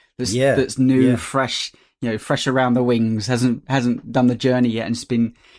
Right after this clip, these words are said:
Speaker 1: taking the souls of just, you know, easy targets, and suddenly you're, you're given the, the, the hardest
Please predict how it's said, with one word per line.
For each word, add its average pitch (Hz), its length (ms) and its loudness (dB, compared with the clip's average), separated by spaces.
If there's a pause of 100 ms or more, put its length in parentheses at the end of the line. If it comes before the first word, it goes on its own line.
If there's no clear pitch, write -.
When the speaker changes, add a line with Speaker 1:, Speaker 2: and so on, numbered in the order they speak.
(100)
Speaker 1:
taking 127 380 -2
the 113 100 -2
souls 120 380 -2
of 117 100 -4
just, - 260 -4
you 113 120 -2
know, 98 60 -6
easy 113 360 0
targets, 113 520 -2
and 104 80 -4
suddenly 120 260 -6
you're, 110 320 -4 (260)
you're 117 80 -4
given 117 280 0
the, 110 300 0
the, 107 300 -2 (140)
the 104 80 -2
hardest 113 560 -4